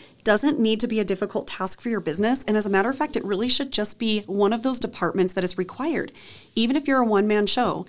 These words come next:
this is a department that should be being managed and operated all the time. Now, when you're trying to get your business up off the ground, like, you're just trying to start your business and you're just <laughs> trying to get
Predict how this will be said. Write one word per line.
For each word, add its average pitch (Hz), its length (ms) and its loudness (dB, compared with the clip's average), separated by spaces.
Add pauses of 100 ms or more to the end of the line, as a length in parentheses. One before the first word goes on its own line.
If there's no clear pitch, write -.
(280)
this 202 160 -2
is 254 80 -2
a 277 60 0
department 220 440 0
that 190 100 0
should 214 280 0
be 247 120 0
being 208 300 0
managed 190 680 0
and 190 380 2
operated 175 800 -2 (420)
all 214 160 4
the 208 100 0
time. 185 400 -2 (440)
Now, 202 280 6
when 226 180 2
you're 240 80 2
trying 294 220 6
to 359 40 10
get 370 140 4
your 247 80 4
business 226 400 0
up 202 300 0
off 196 240 2
the 208 80 0
ground, 170 520 2
like, 208 200 0
you're 190 100 4
just 190 200 -2
trying 226 180 0
to 190 80 0
start 180 240 0
your 185 100 -2
business 208 420 0
and 175 440 2 (380)
you're 180 280 2
just 180 360 0
<laughs> - 0 -
trying 233 260 2
to 214 100 0
get 202 360 0